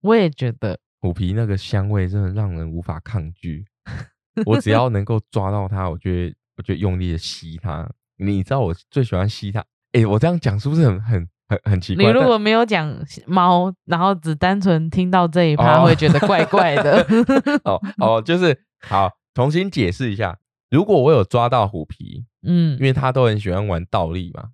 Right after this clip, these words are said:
Speaker 2: 他，
Speaker 1: 嗯。
Speaker 2: 我不知道他喜不喜欢啊，但是每次玩倒立
Speaker 1: 好像喜欢又不喜欢的。
Speaker 2: 对，对，对，就是每次玩倒立玩完之后，不是，我不是把整个猫倒起来抓，就是，呃，扛火箭炮一样扛在我的肩膀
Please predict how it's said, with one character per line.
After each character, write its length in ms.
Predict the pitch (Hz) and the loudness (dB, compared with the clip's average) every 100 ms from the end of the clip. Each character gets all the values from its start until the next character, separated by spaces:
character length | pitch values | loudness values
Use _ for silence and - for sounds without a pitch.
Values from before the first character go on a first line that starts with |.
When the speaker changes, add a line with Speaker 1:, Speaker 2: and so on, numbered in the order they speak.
| - | -8
Speaker 2:
他， 100 | 131 | 0
Speaker 1:
嗯。 80 | 170 | 2
Speaker 2:
我 140 | 127 | 2
不 80 | 165 | 2
知 40 | |
道 80 | 208 | 0
他 140 | 185 | 0
喜 140 | 151 104 | 0 0
不 100 | 135 | 0
喜 180 | 123 92 | -2 -2
欢 180 | 98 95 | -2 -4
啊， 80 | 110 | -2
但 160 | 147 | -2
是 240 | 156 147 131 _ _ _ - | 0 -2 -2 _ _ _ -2
每 140 | 104 | 0
次 140 | 117 160 113 - | 2 0 0 -2
玩 160 | 98 101 | 0 2
倒 80 | 160 | 4
立 40 | |
Speaker 1:
好 60 | 151 | 4
像 120 | 214 | 4
喜 260 | 170 156 160 | 2 2 4
欢 180 | 190 | 4
又 160 | 196 190 | 2 2
不 120 | 185 | 2
喜 220 | 185 139 123 | -2 -2 0
欢 180 | 139 135 | 0 2
的。 100 | 139 | 2
Speaker 2:
对， 180 | 110 | 2
对， 160 | 101 98 | 0 -2
对， 160 | 98 113 | -2 -4
就 80 | |
是 140 | 165 190 | -4 -2
每 120 | 117 | 0
次 140 | 117 | 2
玩 240 | 165 123 120 | 2 2 2
倒 220 | 147 127 | 0 0
立 200 | 123 110 | 0 -2
玩 200 | 92 92 | -2 -2
完 200 | 92 87 | -2 -4
之 80 | 101 | -6
后， 80 | - | -4
不 80 | 143 | -2
是， 100 | 170 | 0
我 180 | - 123 | 2 2
不 120 | 117 | 2
是 120 | 160 208 | -2 0
把 180 | 135 | -2
整 160 | 104 98 | -2 -4
个 80 | 95 | -2
猫 260 | 123 127 127 _ | 0 0 -2 _
倒 200 | 175 123 | 0 0
起 180 | - 87 | 0 -2
来 120 | 85 | -4
抓， 320 | - 98 87 | -2 -2 -2
就 120 | - 123 | -4 -8
是， 260 | 123 110 - _ _ _ _ | -6 -8 -12 _ _ _ _
呃， 300 | 90 85 82 - | -6 -6 -8 -10
扛 260 | - 107 | -6 -4
火 180 | 123 92 | -2 -2
箭 200 | 117 104 | -2 -2
炮 220 | 113 98 | 0 -2
一 20 | |
样 160 | 104 95 | -2 -6
扛 220 | - 92 | -8 -8
在 140 | 104 104 | -4 -4
我 100 | 82 | -4
的 60 | |
肩 200 | 82 92 | -6 -6
膀 200 | 95 92 | -6 -8